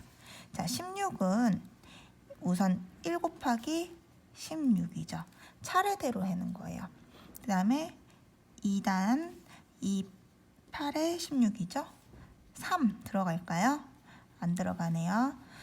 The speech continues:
사. 사, 사, 십육이네요.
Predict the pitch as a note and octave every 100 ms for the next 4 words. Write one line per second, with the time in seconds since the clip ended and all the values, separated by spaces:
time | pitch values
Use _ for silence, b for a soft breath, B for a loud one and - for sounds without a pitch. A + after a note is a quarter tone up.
0 | B - - G3+ E3+ - - - - -
1 | - B B B B - - - F3+ E3+
2 | E3+ D4 D4+ D#4+ D4+ C#4+ A#3+ F3+ E3